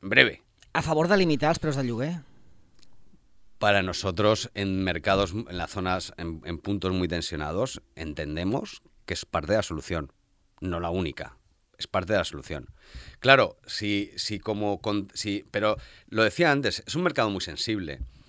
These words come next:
Speaker 1: Imaginemos, hay gente que dice, "Bueno, pues si tú me lo limitas, yo no la saco".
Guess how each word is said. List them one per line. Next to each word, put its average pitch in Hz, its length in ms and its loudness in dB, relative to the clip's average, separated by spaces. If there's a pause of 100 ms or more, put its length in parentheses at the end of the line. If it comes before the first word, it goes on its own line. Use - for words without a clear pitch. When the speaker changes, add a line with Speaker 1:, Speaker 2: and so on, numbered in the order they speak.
(640)
Speaker 1:
Imaginemos, 131 800 0
hay 147 120 0
gente 160 300 2
que 123 80 2
dice, 90 280 -2
"Bueno, 101 260 -2
pues 87 320 -10
si 120 140 -8
tú 170 100 0
me 226 100 0
lo 151 100 4
limitas, 90 600 -2
yo 117 180 0
no 143 120 2
la 95 60 0
saco". - 360 -4